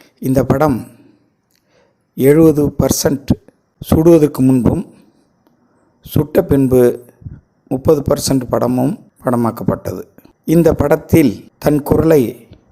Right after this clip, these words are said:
டப்பிங் செய்யலாம் என்று யோசனை கூறினார்கள். ஆனால் எம் ஜி ஆர் அதை அறவே மறுத்துவிட்டார்.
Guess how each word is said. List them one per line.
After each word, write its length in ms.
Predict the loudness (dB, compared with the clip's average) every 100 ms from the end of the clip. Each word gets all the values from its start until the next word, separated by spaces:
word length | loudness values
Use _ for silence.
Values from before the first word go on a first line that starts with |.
| _ _
டப்பிங் 320 | -2 -2 0 0
செய்யலாம் 500 | 0 2 2 2 0
என்று 240 | 0 2
யோசனை 440 | 2 2 0 -2
கூறினார்கள். 580 | 0 -2 0 -2 -4 -10 -14 -4
ஆனால் 560 | 0 2 0 -4 -10 _ _ _ _ _
எம் 200 | 0 0
ஜி 160 | 4 4
ஆர் 280 | 2 -2 -16 _ _
அதை 360 | -4 0 0 -2
அறவே 360 | -2 2 4 4
மறுத்துவிட்டார். 680 | 2 -2 -2 -4 -4 -8